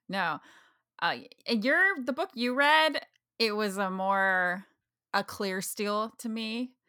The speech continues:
because I didn't love that alpha. The book I read, I still really love the alpha.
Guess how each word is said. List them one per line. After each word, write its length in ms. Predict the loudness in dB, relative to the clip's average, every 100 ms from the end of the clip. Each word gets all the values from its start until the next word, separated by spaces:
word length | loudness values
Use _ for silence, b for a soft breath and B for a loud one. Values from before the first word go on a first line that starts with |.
| _ _
because 240 | -12 -10 -8
I 120 | -6 -4
didn't 220 | -6 -8
love 140 | -6
that 140 | -4 -4
alpha. 500 | -4 -4 -4 -4 -6 b b b b _ -14
The 60 |
book 200 | -10 -10 -2
I 200 | 0 0
read, 440 | 0 -2 -2 -4 -8 _
I 140 | -10 -8
still 220 | -6 -6
really 160 | -4 -6
love 200 | -6 -8
the 120 | -6
alpha. 460 | -4 -4 -6 -14